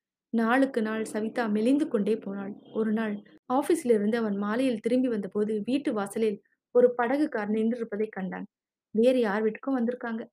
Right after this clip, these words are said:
என்று எண்ணிக்கொண்டானே தவிர காரைக்குடியிலிருந்து தன்னுடைய மாமனார் வந்திருப்பார் என்று எதிர்பார்க்கவில்லை.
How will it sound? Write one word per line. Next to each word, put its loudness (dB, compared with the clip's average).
என்று -2
எண்ணிக்கொண்டானே 2
தவிர -2
காரைக்குடியிலிருந்து 0
தன்னுடைய -4
மாமனார் -2
வந்திருப்பார் -4
என்று -6
எதிர்பார்க்கவில்லை. -4